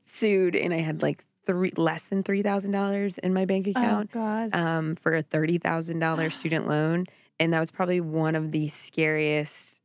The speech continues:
Speaker 1: moments of, like, no, well, just the most stressful, not scariest, uh, stressful moments of my life.
Speaker 2: Yeah.
Speaker 1: Um,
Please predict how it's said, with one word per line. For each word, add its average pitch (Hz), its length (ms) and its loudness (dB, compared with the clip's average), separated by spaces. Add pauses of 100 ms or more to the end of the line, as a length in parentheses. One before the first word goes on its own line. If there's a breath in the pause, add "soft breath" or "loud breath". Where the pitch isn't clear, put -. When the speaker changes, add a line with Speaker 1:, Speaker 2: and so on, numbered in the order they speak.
(280)
Speaker 1:
moments 151 640 2
of, 147 220 0
like, 143 360 2
no, 214 140 0
well, 208 160 0
just 196 280 -4
the 202 80 2
most 185 220 0
stressful, 127 380 -4
not 147 200 -4
scariest, - 480 -6 (440 soft breath)
uh, 151 280 0 (160)
stressful - 460 -2
moments 147 440 0
of 131 200 -2
my 120 140 0
life. 107 480 -4 (100)
Speaker 2:
Yeah. 147 380 4
Speaker 1:
Um, 143 280 -2